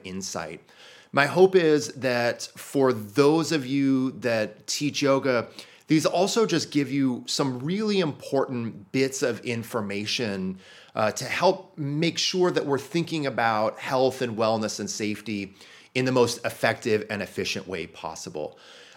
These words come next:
I hope you enjoy the podcast. And as a reminder,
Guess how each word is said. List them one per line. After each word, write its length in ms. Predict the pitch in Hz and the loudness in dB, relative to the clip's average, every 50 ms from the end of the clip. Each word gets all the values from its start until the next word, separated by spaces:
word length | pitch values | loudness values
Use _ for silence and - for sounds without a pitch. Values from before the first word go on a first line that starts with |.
| - - | -2 0
I 100 | 117 113 | 0 2
hope 180 | 127 160 160 | 2 2 4
you 140 | 151 151 151 | 6 4 4
enjoy 480 | 147 147 131 123 107 127 135 135 143 147 | 4 2 -6 -4 0 2 4 4 4 4
the 80 | 143 139 | 2 -2
podcast. 720 | - - 127 131 139 - - 151 156 220 220 - - - | -2 0 0 0 0 -2 -4 -2 0 0 0 -2 -4 -6
And 160 | 131 123 120 123 | -6 -6 -6 -4
as 400 | 123 123 123 123 120 123 120 104 - - | -6 -4 -2 0 0 -2 -2 -4 -4 -4
a 80 | 123 | -2
reminder, 720 | 113 117 110 110 98 95 113 123 135 156 185 208 220 214 | -2 -2 -4 -4 -2 -4 -4 -4 -4 -4 -4 -4 -4 -6